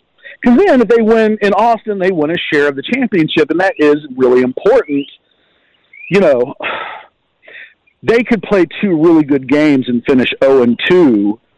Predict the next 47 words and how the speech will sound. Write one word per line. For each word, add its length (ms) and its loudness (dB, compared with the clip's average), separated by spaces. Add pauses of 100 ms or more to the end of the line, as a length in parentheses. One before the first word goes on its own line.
(240)
and 120 2
that 120 0
game 220 0
doesn't 260 -2
matter 400 -2 (180)
all 140 0
of 80 -6
a 200 -4
sudden 440 -4
next 340 0
Saturday, 560 0 (440)
uh, 220 2
against 360 -4
Kansas. 540 -2 (760)
So, 680 2 (380)
you 100 -2
know, 340 0
if 100 -4
you're 120 -4
Texas, 480 -6 (880)
don't 200 -2
freak 220 0
out 160 2
if 80 -2
you 80 -2
lose 540 0
in 160 2
Waco, 520 2
but 180 -2
you 120 0 (100)
have 220 -4
to 140 0
know 600 0 (440)
that 140 0
you 120 -2
have 400 -4
to 80 -2
win 380 0
one 140 2
of 60 0
these 220 0
next 200 -4
two 100 2
games 280 0
on 120 2
the 80 0
road, 580 2